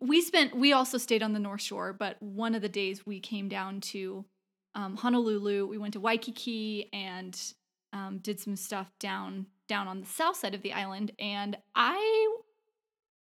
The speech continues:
was not impressed with Waikiki. It's, it, it might be great certain times of the year,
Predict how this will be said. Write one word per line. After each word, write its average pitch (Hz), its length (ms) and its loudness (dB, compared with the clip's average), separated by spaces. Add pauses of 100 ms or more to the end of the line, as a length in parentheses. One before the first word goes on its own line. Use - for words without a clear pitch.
(220)
was 240 260 4
not 233 220 6
impressed 214 440 -2
with 208 160 -8
Waikiki. - 680 -8
It's, - 400 2
it, 269 240 2 (920)
it 277 120 4
might 294 360 6
be 427 180 4
great 311 480 2
certain 330 220 -2
times 320 280 0
of 294 100 -4
the 294 100 0
year, 277 300 0